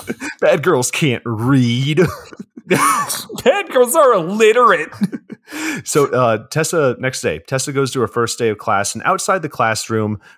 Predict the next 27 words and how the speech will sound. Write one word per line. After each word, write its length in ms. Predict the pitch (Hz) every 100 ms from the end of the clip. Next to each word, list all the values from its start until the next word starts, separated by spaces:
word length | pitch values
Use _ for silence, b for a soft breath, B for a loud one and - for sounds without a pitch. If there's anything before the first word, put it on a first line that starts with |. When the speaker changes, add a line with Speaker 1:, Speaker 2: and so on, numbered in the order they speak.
| b
Speaker 1:
her 240 | 135 180
and 140 | -
this 140 | 123 -
one 160 | 143
other 160 | 135 117
guy 400 | 104 98 95 95 -
wait 220 | 95 110
outside. 480 | 107 101 110 98 98
They, 120 | 120
you 80 | 131
know, 180 | 120 101 B B B
make 180 | 120 135
small 320 | - 120 113
talk. 300 | 113 113 113
The 60 | 101
professor 400 | - - 120 113
comes 280 | 120 117 110
and 80 | -
open 220 | 110 117
the 60 | 104
door. 300 | 98 98 95
They 100 | 92
sit 200 | - 127
next 260 | 107 101 -
to 80 | 110
each 160 | -
other. 320 | 110 101 104